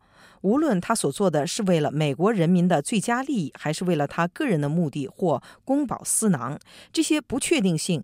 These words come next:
都将对美国的民主产生持久的伤害。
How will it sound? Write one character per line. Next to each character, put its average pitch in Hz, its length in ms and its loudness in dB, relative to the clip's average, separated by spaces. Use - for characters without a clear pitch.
都 277 180 4
将 247 380 0
对 175 240 4
美 147 240 -2
国 185 160 0
的 190 80 2
民 170 220 4
主 151 180 -4
产 135 240 -10
生 175 220 -2
持 - 260 -2
久 - 140 -6
的 - 100 -14
伤 147 260 -6
害。 147 220 -4